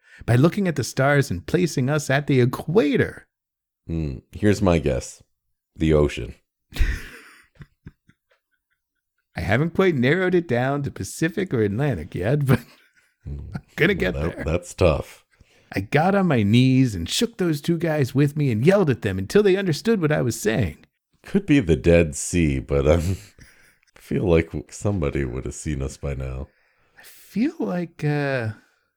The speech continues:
Speaker 1: you know, the Dead Sea's fitting. 'Cause weren't there three guys on that raft, Alan?
Speaker 2: Uh, I don't believe I mentioned the number.
Speaker 1: Oh,
Speaker 2: Uh,
Speaker 1: okay.
Speaker 2: let me just scroll back up and see if I did mention the number.
Speaker 1: Okay, I, um,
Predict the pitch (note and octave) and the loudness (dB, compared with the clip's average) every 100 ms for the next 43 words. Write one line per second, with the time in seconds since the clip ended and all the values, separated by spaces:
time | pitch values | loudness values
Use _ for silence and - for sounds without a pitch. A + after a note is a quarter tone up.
0 | _ G3 G3 D3 F3 F#3+ - G3 F3 C#3 | _ -12 -10 -8 -8 -10 -10 -8 -8 -8
1 | - _ - B3+ A3+ G#2 F#2+ A2 - _ | -18 _ -10 -6 -6 -6 -8 -10 -14 _
2 | _ _ _ _ _ _ - C#4 F4+ E4+ | _ _ _ _ _ _ -10 -6 -2 0
3 | A#3+ - F3+ G#3+ A#3 A3 A3+ A3 G#3+ G#3+ | 0 2 2 4 2 4 2 2 0 0
4 | A3+ A#3 A#3+ A#3+ B3 B3+ A#3 _ _ _ | -2 -4 -4 -2 -2 -6 -12 _ _ _
5 | - F#2+ F2 D#2+ C#2+ B1+ - - E2+ B2 | -4 2 2 2 0 -4 -8 -2 2 2
6 | E2+ - _ _ _ - D2 F2 F2 D#2+ | 0 -6 _ _ _ -6 0 0 0 -2
7 | D#2 D#2 D2+ D2 - - F#2 B2 C#3+ D2+ | -2 -2 -2 -6 -10 -10 -4 -4 -4 -6
8 | C#2+ D2 - D2 C#2+ C#2+ C2 D#2 F2 _ | -6 -8 -6 -4 -2 -4 -4 -6 -6 _
9 | _ A3 F#3 - D#2+ E2 E2 E2 G2+ A#2+ | _ -8 -8 -10 -4 -2 0 0 0 -2
10 | A2+ A#2 - - A#2+ A2 A#2 - C#3+ - | 0 -2 -4 -2 0 4 2 2 -2 0
11 | G2+ F#2 A2+ A2 - - D2 F#2 C#2+ C#2+ | -2 -4 -2 -4 0 -2 0 -2 -2 -4
12 | - C#2+ D2+ D#2 D2+ C#2+ - _ _ - | -4 -4 -2 0 0 -2 -4 _ _ -8
13 | C#4+ E4 G3 G#3+ A#3 A#3+ B3 B3 B3 A#3 | -4 -4 -4 -6 -8 -6 -6 -6 -8 -10